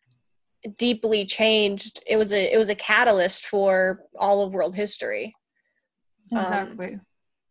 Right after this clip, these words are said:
Speaker 1: and to just have ordinary people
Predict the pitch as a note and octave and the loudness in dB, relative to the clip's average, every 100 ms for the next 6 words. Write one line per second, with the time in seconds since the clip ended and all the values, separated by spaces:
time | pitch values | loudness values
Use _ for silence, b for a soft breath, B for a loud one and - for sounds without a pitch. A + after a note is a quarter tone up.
0 | _ - A3 A3 A#3 G#3 G#3+ - A3 G#3+ | _ 0 0 2 -2 0 0 2 2 2
1 | - - _ _ _ _ _ _ _ - | -2 -20 _ _ _ _ _ _ _ 2
2 | A3+ A3 G#3+ G#3 G#3 F#3+ - A3+ G#3+ F#3 | 4 6 4 2 2 -2 -2 -4 0 0
3 | F3+ F#3+ | 2 -2